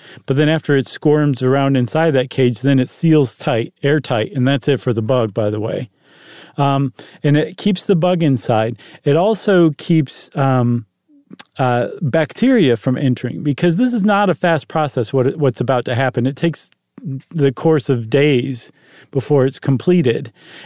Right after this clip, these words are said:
And in that time, bacteria can enter through any, like,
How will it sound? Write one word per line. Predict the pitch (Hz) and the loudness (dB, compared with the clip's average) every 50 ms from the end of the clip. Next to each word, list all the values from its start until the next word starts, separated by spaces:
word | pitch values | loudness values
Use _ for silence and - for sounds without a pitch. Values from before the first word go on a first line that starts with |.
| - | -4
And | - 147 160 | 0 2 2
in | 175 185 | 4 4
that | 185 170 151 147 - | 4 4 2 0 -2
time, | - - 226 226 208 156 135 135 143 131 - - - - _ _ | -4 -2 0 2 2 2 2 0 0 -2 -6 -12 -20 -20 _ _
bacteria | - 156 151 - - - 220 240 226 185 156 131 | 0 0 0 -2 -2 0 2 2 4 4 2 2
can | - - 135 127 | 0 0 0 2
enter | 127 123 127 135 135 | 2 2 2 2 0
through | 120 - - 143 135 131 135 | 0 -2 0 2 4 4 4
any, | 135 135 135 131 | 4 4 2 2
like, | 123 120 117 117 - | 2 0 0 -2 -4